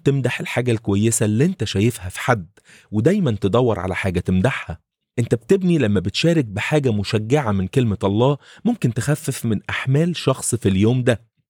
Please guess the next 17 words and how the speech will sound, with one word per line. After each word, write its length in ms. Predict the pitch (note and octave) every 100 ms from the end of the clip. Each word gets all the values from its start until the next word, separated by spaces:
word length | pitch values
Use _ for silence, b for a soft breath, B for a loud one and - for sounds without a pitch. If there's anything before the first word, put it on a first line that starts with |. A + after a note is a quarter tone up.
| _ B B B
أو 120 | G#3
لما 200 | B3 G#3
بتشكر 400 | - D#3 - B2+
الناس 320 | G#2+ G#2 C3+ -
باستمرار 640 | A2+ - G#2+ A2 D3 D3+ B B -
أو 80 | B3
مش 240 | B3+ A3
بتتعامل 640 | - - A2+ G#2+ B2 C#3 G#2
معاهم 400 | - A2 A2+ G2
بتهاون، 640 | F2 F#2+ A#2 B2+ E2 C#2+ - _
لما 200 | - E3+
تقول 260 | C#3 - F3+
الكلام 440 | C3 - A#2 D3
الكويس 560 | B2+ - A2+ C3 G2+ -
عن 140 | F#2+
حد 380 | - C#3+ B2+ - _ -
دلوقتي 600 | G2 G2+ D3+ - - F#3